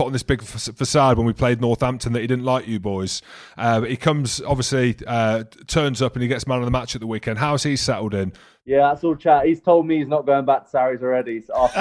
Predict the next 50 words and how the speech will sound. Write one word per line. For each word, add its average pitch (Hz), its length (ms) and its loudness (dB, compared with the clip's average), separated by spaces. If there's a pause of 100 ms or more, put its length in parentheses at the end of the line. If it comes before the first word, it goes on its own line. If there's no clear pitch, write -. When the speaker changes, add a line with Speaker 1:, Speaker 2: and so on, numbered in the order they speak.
(140)
Speaker 2:
we - 80 2
enjoyed 240 680 6
it 139 40 4
that 135 180 6
much. 135 400 2
So, - 1600 -2
uh, 269 420 6 (140)
<laughs> - 0 -
yeah, 147 200 10
no, 156 240 8
he's, 185 220 2
he's, 214 240 2
he's 196 180 2
been 170 140 2
class 156 340 4
for 139 100 -2
us, 117 160 -4
really. 123 260 -2
Just, 160 320 -2
um, 135 380 2 (440)
I 160 60 4
think 190 180 4
what 175 140 8
he's 151 100 2
brought 170 280 6
to 143 80 4
our 127 160 4
forward 139 260 4
pack 127 220 2
is, 135 280 -6
is 156 120 -2
obviously 143 380 0
his, 131 100 0 (100)
his 131 140 -4
line-out 139 400 4
ability, 123 480 -2
but 120 260 -4
that, 131 240 4 (200)
that 147 160 2 (100)
calmness 151 540 0
around 120 540 -2
line-out 123 560 2
as 110 80 -10
well, 120 340 2
which 110 160 -12
you 120 60 -16
saw 135 220 0
at 107 80 -6
the, 113 60 -4
w-, 120 180 -4